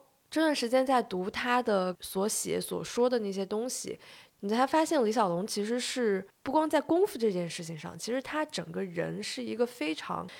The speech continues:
按我们现在来说，就是非常禅定的一个人。他非常喜欢读哲学，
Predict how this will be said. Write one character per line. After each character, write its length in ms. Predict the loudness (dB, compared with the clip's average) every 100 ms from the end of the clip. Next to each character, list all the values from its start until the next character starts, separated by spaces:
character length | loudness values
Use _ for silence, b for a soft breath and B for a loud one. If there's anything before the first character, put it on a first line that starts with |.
| B B
按 120 | 4 4
我 120 | 4
们 100 | 0
现 180 | -2 0
在 200 | 2 2
来 120 | 0
说， 220 | 0 0
就 120 | 2
是 40 | 0
非 240 | 0 -2
常 400 | -2 -4 -4 -6 -10 _ -14
禅 520 | -10 -6 -6 -6 0
定 240 | 0 2
的 80 | -2
一 60 | -4
个 100 | -4
人。 260 | -6 -8 -12 b b b
他 140 | -12 -10
非 220 | -4 -4
常 240 | -2 -4
喜 260 | -4 -6 -8
欢 360 | -6 -4 -4 -8
读 160 | -6 -6
哲 280 | -4 -4 -4
学， 340 | -6 -8 -10